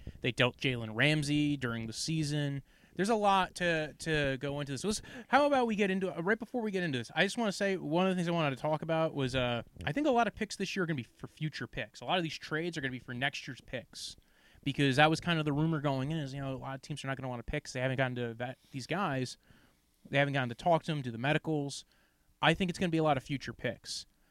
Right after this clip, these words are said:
So now let's go ahead and do our mock drafts. Let's go, let's go ahead and announce our picks from the, the, what we, we got from our mock drafts because – I think we, a lot of the stuff we're talking about is gonna come up in the mock draft anyway, right? We're gonna talk about who's going number one overall,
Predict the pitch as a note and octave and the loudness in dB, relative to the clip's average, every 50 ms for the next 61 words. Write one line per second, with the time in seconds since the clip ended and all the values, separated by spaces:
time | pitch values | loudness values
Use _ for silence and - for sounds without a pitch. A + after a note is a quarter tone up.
0 | _ _ - - - D3+ D3+ A3+ C#4 C#4+ C4 - A3 - - E4 D#4+ D4 D4+ B3+ | _ _ -8 0 2 4 6 8 8 8 6 4 2 2 4 4 6 6 4 2
1 | G#3 F3+ G#3+ G#3+ G3 E3 C#3+ B2 A#2 A#2 - - G#2+ A2+ - - - E3+ - - | 2 2 4 4 4 4 4 0 -2 -4 -8 -10 -12 -12 -10 -4 -4 -4 0 0
2 | G#3 F3+ F3 - B3+ - G#3+ F3+ G3+ G#3+ G#3+ G#3 F#3+ E3 D#3 E3+ E3+ E3 - F3+ | -2 -2 0 0 0 0 2 2 4 4 4 4 2 2 0 0 0 0 -2 -4
3 | D#3+ - - F#3 F3 - - - F3+ E3 D#3 D3 D3 C#3+ C#3 C3+ C#3 C#3 C3+ C3+ | -4 -4 -2 -4 -4 -4 -4 -6 -4 -2 0 2 2 2 0 0 0 0 0 0
4 | C3+ C3 C#3 C#3 C#3+ D3+ D3 D3 D3 C#3 - - C#3+ C#3 C3+ D#3 D#3 D#3 D3 - | 0 -2 -4 -2 -2 0 0 0 -2 -2 -4 -6 -8 -4 0 2 2 2 2 0
5 | D#3 D3 C#3 C#3 D3 D3 C#3+ C#3 C#3 C#3 - - - C#3 C3+ C3+ C3 C3 - - | -2 -2 0 0 2 2 2 0 0 0 -2 0 2 2 4 4 2 0 -2 -4
6 | - - - _ _ _ _ _ _ _ _ _ _ _ - C3+ - - C#3 C3 | -12 -12 -14 _ _ _ _ _ _ _ _ _ _ _ -6 -4 0 2 2 4
7 | C3 C3 B2+ B2+ B2 B2 A#2+ A2+ - - - - _ _ _ _ _ _ _ _ | 4 6 4 4 4 2 0 -2 -6 -8 -10 -12 _ _ _ _ _ _ _ _
8 | _ _ _ _ _ _ _ _ - - _ _ _ _ _ _ _ _ _ _ | _ _ _ _ _ _ _ _ -20 -20 _ _ _ _ _ _ _ _ _ _
9 | - D3+ E3 E3+ G3+ F3+ - F#3 G3+ - - - - D#3+ E3 F3+ G3+ G#3 F#3+ - | 2 2 4 4 4 2 2 -2 -4 -4 -4 -4 -2 0 0 0 -2 -4 -4 -6
10 | - F#3+ - F3 E3 - D#3 D#3 D#3+ - - F3+ D#3+ - - C#3 A#2+ - - - | -6 -6 -6 -6 -6 -6 -6 -6 -6 -6 -4 -6 -6 -4 -4 -6 -6 -6 -12 -10
11 | - C#3 C3+ B2+ B2+ B2+ B2 - - _ - C3 A#2+ A#2 A2+ A2 G#2+ G2+ G#2 - | -6 -6 -4 -2 -2 -2 -4 -4 -8 _ -10 -10 -10 -8 -10 -12 -12 -12 -14 -14
12 | - - G#2+ G2 G#2 - F3+ F#3+ D#3 A2+ G#2 F#2+ - - - - A#2+ A#2 C3+ C#3 | -10 -10 -10 -10 -8 -6 -4 -2 -2 -2 -4 -8 -18 -20 -12 -6 -4 -4 -4 -2
13 | C#3 C3+ C3 B2 - - C3+ B2 A2+ - C3 B2+ A#2+ A#2 A2+ - - - - - | -4 -4 -6 -6 -4 -2 -2 -2 -2 -2 -4 -4 -4 -4 -4 -8 -12 -14 -8 -6
14 | C#3 C3 C3 C3+ B2 C3 C3 C3 B2+ B2+ B2 A2+ A#2 A#2 A2+ A#2+ A#2+ C3+ C3+ | -6 -4 -4 -6 -4 -4 -4 -2 -2 -2 -2 -2 0 4 4 6 6 4 2